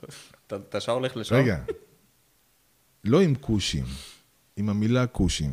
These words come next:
Speaker 1: אה, אוקיי, אוקיי.
Speaker 2: כי כשהייתי קטן ועולה חדש, הייתי בטוח שמהמילה כושים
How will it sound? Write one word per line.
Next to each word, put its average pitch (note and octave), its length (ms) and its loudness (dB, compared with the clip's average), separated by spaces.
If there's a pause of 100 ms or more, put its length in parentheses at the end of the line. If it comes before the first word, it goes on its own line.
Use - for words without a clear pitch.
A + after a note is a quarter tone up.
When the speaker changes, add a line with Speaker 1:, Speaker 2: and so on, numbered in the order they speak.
(120)
Speaker 1:
אה, A2 280 -6
אוקיי, G2 260 -12 (440)
אוקיי. G2 300 -14 (360)
Speaker 2:
כי F#2+ 100 -4
כשהייתי G#2 320 0
קטן A2 320 -2
ועולה F2+ 220 0
חדש, C#3 380 -2
הייתי A2 160 0
בטוח A2 320 -2
שמהמילה G#2 480 0
כושים G#2 560 -6